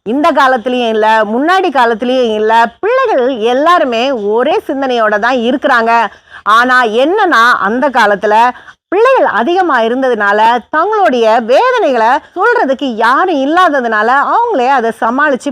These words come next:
பழகிட்டாங்க. ஆனா இப்ப பெற்றோர்களுக்கு கொஞ்சம் பிள்ளைங்க இருக்கிறதுனால தன்னுடைய பிரச்சனைகளை போய் பெற்றோர்கள் கிட்ட சொல்றதுக்கு அவங்களுக்கு ஒரு வாய்ப்பு கிடைக்குது. அதே மாதிரி பெற்றோர்களும் பிள்ளைகள் கிட்ட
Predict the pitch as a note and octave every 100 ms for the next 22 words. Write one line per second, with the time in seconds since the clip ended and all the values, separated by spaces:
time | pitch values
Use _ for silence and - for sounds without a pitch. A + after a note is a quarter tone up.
0 | A#3+ A3 B3 A#3 A3+ A3 A3 G#3 - A3
1 | C4+ A3+ A#3+ - - - A#3+ A3 B3 A#3+
2 | - B3 - - E4+ D#4+ C4 G#3+ A3 A#3
3 | C4+ - _ - G4 A#4 A#4+ D#4 C4+ C4
4 | A#3+ B3 B3 A3+ G#3 G#3 G#3+ A3 G#3+ A3
5 | G#3+ G#3+ - D4+ - A4 G4+ B3+ G3+ A3
6 | C4 - C4 - G#4 F#4 B3+ A3 G#3 G#3
7 | B3 - E4+ A4 A#4+ A#3+ G#3 A#3 A3 A3
8 | D4+ C4 G#3+ G3+ B3 C#4 G3 A3+ F4+ G4
9 | D4 A#3+ A3+ A3+ A3+ A3+ G#3+ - - -
10 | D#4 G#4 C5+ G#4 C4 C4+ C4+ C#4+ - G#4+
11 | F4 A#3+ C4 C4+ - G4+ A#4 D#4+ A#3+ A3
12 | A3